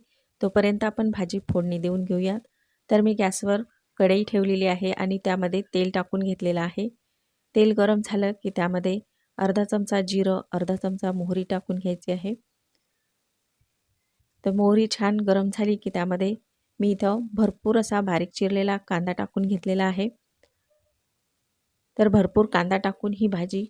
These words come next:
खूप छान लागते खायला. तुम्ही ही भाजी पातळ पण डाळीसोबत करून घेऊ शकता. तर कांदा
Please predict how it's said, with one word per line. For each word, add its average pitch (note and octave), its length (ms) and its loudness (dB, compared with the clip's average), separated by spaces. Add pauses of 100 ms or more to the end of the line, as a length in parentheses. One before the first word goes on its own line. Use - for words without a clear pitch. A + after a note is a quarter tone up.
(140)
खूप - 260 -6
छान G3 260 -4
लागते G3 300 -6
खायला. F#3+ 340 -4 (440)
तुम्ही A#3 220 4
ही A#3+ 120 4
भाजी G3+ 360 -2 (160)
पातळ F3+ 360 -2
पण G#3 240 -4 (360)
डाळीसोबत F#3+ 640 2
करून F#3+ 280 -2
घेऊ F#3+ 220 -2
शकता. F3 380 -10 (2500)
तर G#3 100 0
कांदा G3+ 320 2